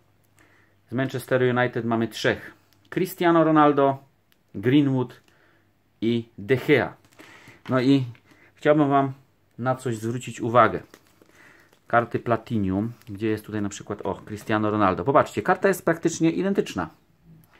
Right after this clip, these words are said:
Tylko że mamy tutaj Limited Edition, a tutaj Platinum i numerację do dziewięćdziesięciu dziewięciu. Ok. Czyli mamy Ajax i Manchester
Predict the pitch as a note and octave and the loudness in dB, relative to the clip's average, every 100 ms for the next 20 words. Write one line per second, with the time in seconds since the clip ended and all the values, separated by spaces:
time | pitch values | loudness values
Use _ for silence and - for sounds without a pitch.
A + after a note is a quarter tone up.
0 | _ _ _ _ G#3 G3 F3+ D#3 D3 C#3 | _ _ _ _ 2 4 4 4 4 2
1 | B2+ C3 A#2+ - A#2 C#3+ D3 C3 - G#2+ | 0 0 0 0 -2 0 0 -2 -4 -4
2 | C3+ - C3 G2 A2 A2 G#2+ A#2 A#2+ - | -4 -4 -4 -4 -6 -6 -4 -4 -4 -2
3 | G#2+ G2+ G2+ G2+ - G2 G#2 G#2 _ F#2+ | 0 0 -2 -8 -10 -8 -6 -10 _ -8
4 | G#2+ A2 G#2 G2 F#2+ - F#2 - _ _ | -4 0 2 2 0 -6 -8 -8 _ _
5 | _ _ F#2 A2 G#2 G2 F2+ F#2+ F#2+ G2 | _ _ -2 -2 0 -6 -8 -10 -10 -10
6 | F#2 G2+ G#2+ G2 - - _ _ _ _ | -4 0 0 -2 -6 -20 _ _ _ _
7 | _ _ _ _ _ _ _ _ _ _ | _ _ _ _ _ _ _ _ _ _
8 | _ _ _ _ _ _ _ _ - _ | _ _ _ _ _ _ _ _ -20 _
9 | _ _ _ _ - C3+ C3 F#2+ - - | _ _ _ _ 0 0 2 0 -2 -12
10 | _ _ _ _ _ _ _ _ _ _ | _ _ _ _ _ _ _ _ _ _
11 | _ _ _ _ _ _ _ - B2 A#2 | _ _ _ _ _ _ _ -6 0 2
12 | A2 G#2+ A2+ A2 G#2+ G2 G2 G2+ - F#2 | 0 0 0 0 -2 -6 -6 -6 -8 -8